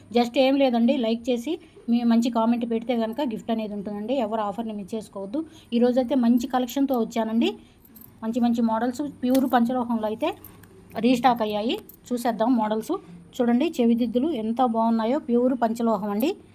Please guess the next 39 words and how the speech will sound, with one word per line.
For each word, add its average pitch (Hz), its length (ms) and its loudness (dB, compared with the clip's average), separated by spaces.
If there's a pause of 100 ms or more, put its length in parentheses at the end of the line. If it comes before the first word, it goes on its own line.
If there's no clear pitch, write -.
(420)
డైలీ 254 420 4
యూజ్ 277 280 2
చేసిన 254 240 0
ఎ-, 240 380 0
ఎటువంటి 262 480 2
డౌట్ 233 260 2
అయితే 240 200 0
ఉండదండి. 202 520 -2
అది 196 140 -6
గ్యారంటీ 220 420 -2
ఇవ్వగా-, 202 380 -4
ఇవ్వగలను 202 480 -4
నేనైతే. 202 520 -6 (300)
బ్యాక్ 220 260 2
సైడ్ 254 180 2
కూడా 269 180 2
స్క్రూ 247 240 -2
బ్యాక్ 240 280 -2
చూడండి 220 280 -2
ఎంత 226 300 -4
బాగుందో. 220 500 -2 (680)
గోల్డ్ 277 220 6
అంటే 285 180 2
నమ్మొచ్చండి, 233 600 2
అంత 208 220 -4
బాగున్నాయి. 226 460 -2 (240)
గోల్డ్ 240 220 4
అని 247 100 4
మీరు 226 440 2
కాదు 220 300 2
అని 240 240 2
చెప్పినా 240 300 -2
కానీ 240 220 2
నమ్మరు, 202 280 -4
గోల్డ్ 208 300 -4
అనే 220 180 0
అడుగుతారు, 185 500 -6 (280)
అంత 214 200 -4
బాగుంది. 233 460 2